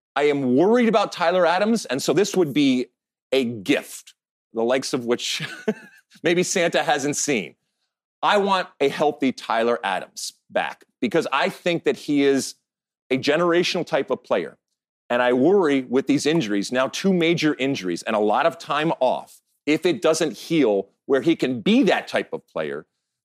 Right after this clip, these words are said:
that we're looking at a John O'Brien type of situation. So heal that, that hamstring, and heal that leg and give me back the Tyler Adams that I s-,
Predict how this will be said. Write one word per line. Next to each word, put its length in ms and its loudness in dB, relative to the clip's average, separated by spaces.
that 100 2
we're 160 4
looking 300 0
at 80 2
a 40 0
John 280 0
O'Brien 420 0
type 240 -4
of 100 -8
situation. 720 -6
So 400 0
heal 360 2
that, 260 2
that 300 2
hamstring, 760 -2
and 140 -2
heal 320 0
that 240 0
leg 360 2
and 240 -4
give 260 4
me 440 0
back 360 0
the 100 0
Tyler 460 0
Adams 440 0
that 120 0
I 160 2
s-, 260 -6